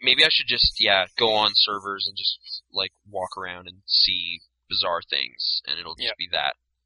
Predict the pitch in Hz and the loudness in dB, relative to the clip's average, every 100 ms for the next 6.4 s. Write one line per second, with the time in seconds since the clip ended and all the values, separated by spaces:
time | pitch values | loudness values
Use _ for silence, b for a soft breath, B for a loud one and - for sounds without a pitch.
0 | _ _ _ _ _ - - 80 71 _ | _ _ _ _ _ -4 -4 -4 -10 _
1 | _ _ _ 135 160 196 202 185 - 151 | _ _ _ -4 -2 0 0 0 -2 -4
2 | 131 139 123 113 110 113 107 107 - _ | -4 -4 -4 -6 -8 -12 -12 -12 -18 _
3 | _ _ _ - 147 135 135 131 - 131 | _ _ _ -8 -2 0 -2 -2 -4 -6
4 | 120 120 113 - - 120 110 101 110 110 | -10 -12 -10 -8 -8 -8 -10 -10 -12 -14
5 | 113 110 107 - 120 104 104 104 95 - | -14 -12 -2 -2 -2 -10 -14 -12 -12 -12
6 | 95 - - | -16 -10 -10